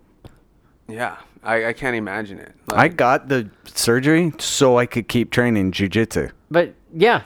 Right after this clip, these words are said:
Speaker 3: same here. And
Speaker 2: It was like, "I gotta go back to jujitsu."
Speaker 3: And the cool part is, I remember Professor Danny and Professor Ian would show a technique, and then they'd come up to me and say,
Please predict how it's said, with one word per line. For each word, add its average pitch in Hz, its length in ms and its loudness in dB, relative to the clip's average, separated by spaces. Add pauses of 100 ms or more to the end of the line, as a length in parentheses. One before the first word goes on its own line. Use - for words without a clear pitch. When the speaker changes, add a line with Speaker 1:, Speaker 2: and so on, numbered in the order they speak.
Speaker 3:
same 180 280 4
here. 180 380 4
And 151 220 2
Speaker 2:
It 123 60 6
was 127 160 2
like, 120 260 0
"I 143 80 0
gotta 147 260 2
go 143 120 2
back 143 240 4
to 139 120 0
jujitsu." 123 760 0
Speaker 3:
And 180 140 4
the 165 60 2
cool 320 240 4
part 147 260 4
is, 147 260 0
I 143 100 0
remember 165 320 4
Professor 143 640 0
Danny 135 440 -2
and 123 140 -4
Professor 123 460 -2
Ian 135 440 2 (720)
would 139 300 2 (160)
show 180 260 8
a 156 40 6
technique, 151 440 4
and 139 120 2
then 135 100 4
they'd 127 160 2
come 143 160 4
up 127 120 0
to 139 80 -2
me 127 140 0
and 120 120 -2
say, 113 200 -2